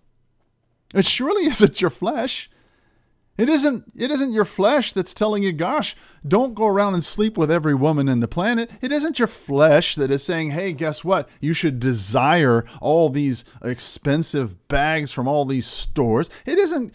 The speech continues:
it isn't God that's telling you to go out and, and seek the things of the world, the pride of life, the lust of the flesh, right? It's, it's not God teaching you that.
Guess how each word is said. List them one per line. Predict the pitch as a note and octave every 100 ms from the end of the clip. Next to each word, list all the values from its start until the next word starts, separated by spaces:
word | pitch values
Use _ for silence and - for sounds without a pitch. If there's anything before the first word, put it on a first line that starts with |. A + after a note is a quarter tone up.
| -
it | - A#3+
isn't | D4 A#3+ C#3
God | A#2+ D3+ F3+ F#3 C#3+
that's | B2 -
telling | - F3+ E3+ D3 B2+
you | B2+ G#3+ D#3 G2+ G2+ C#3 - _ _ _ _ _ -
to | E3
go | D#3+
out | D#3+ D#3 B2+
and, | A2+ A2
and | B2+ C3 C3
seek | - - F3+ F#3 -
the | C#3
things | C3 E3 D3+ D3+
of | C#3+ A#2+
the | B2
world, | A#2 A#2+ C#3 E3+
the | A2+
pride | - - C3+ C#3
of | C3+
life, | A2+ A#2 B2+ D#3 -
the | A#2+
lust | B2+ D3+ -
of | A#2
the |
flesh, | A#2 - C3 C3 F3+ - - _ _
right? | D#3 G3+
It's, | B3 F4 -
it's | C#4 A#3
not | E4+ C3+
God | D3+ C#3 B2+ A#2+
teaching | - C#3 - A#2+
you | A2 G#2
that. | G2 G2+ F#3